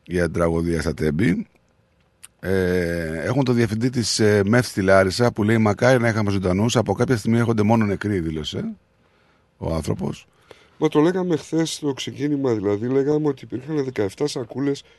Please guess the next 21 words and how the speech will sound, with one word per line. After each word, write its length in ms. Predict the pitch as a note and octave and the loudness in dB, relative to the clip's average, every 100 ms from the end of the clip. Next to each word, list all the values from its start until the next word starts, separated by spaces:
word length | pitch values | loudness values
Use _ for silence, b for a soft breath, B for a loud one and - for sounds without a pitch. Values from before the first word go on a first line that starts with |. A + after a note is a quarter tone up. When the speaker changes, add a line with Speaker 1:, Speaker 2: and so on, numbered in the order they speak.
| b b b b b | b b b b b
Speaker 2:
με 180 | A2 A#2 | 4 4
ανθρώπινα 540 | G2+ B2+ C3+ D3+ C3 | 4 0 0 2 2
μέλη. 420 | A#2+ C3+ A#2 F#2 - b b b | 4 4 4 -2 -8 b b b
Και 140 | A2 | -4
πρέπει 260 | F#2+ A2+ C#3 | 2 2 2
να 100 | D3+ | 0
καταλάβει 460 | D3 B2+ A2+ B2 | 4 6 6 4
ο 80 | C3+ | 2
κόσμος 440 | A#2 A2+ G#2 G2 G#2 | 2 0 0 -4 -4
ότι 640 | F2+ G2 G2 F#2+ F#2 E2+ D#2 A#1+ - - | -4 -2 -2 0 -2 -2 -6 -12 -16 -8
όταν 260 | F2 B2+ | -4 -2
γίνεται 320 | B2+ C#3+ C#3 C#3+ | -2 -2 -2 0
ένα 120 | C#3 | -2
ατύχημα 420 | A2 C3 C#3+ C3+ | -2 -8 -6 -6
και 120 | G#2+ | -4
παίρνουν 320 | F#2+ A#2+ C#3 | -4 -4 -4
μια 220 | C3+ A#2 B2+ | -4 -4 -4
φωτιά, 520 | C3+ A2+ G#2+ F#2 D2+ | -4 -6 -2 -2 -2
ξέρεις, 420 | - C#3 C#3 - - b b b | -2 0 0 -4 -14 b b b
λένε 340 | - B2+ D3+ D3 | 4 6 8 6
μας 320 | C3 B2 | 6 4